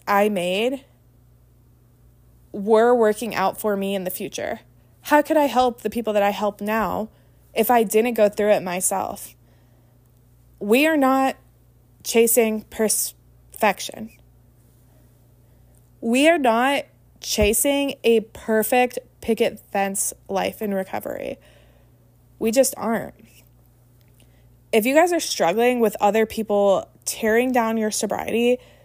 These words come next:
please reach out to me. It took me a really long time to diminish the effect that other people's words had on me.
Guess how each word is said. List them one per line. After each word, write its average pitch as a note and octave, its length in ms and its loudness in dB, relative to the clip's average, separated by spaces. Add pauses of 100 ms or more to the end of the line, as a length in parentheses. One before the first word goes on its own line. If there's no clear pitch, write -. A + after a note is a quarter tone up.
(200)
please C4+ 360 -2
reach G3+ 180 -2
out - 200 -6
to - 100 -10
me. F3 300 -12 (640)
It B3 160 6
took D#4+ 160 -2
me F#4 480 -2
a B3+ 180 0
really G#3+ 600 2
long G3+ 440 0
time G#3 680 -6 (2250)
to B3+ 160 0
diminish G#3+ 640 0
the A#3 180 2
effect - 760 -4 (1500)
that A#3+ 260 2
other A3+ 260 2
people's A3+ 360 -2
words G3+ 240 0
had - 240 -6
on G#3+ 160 -2
me. C4+ 280 -2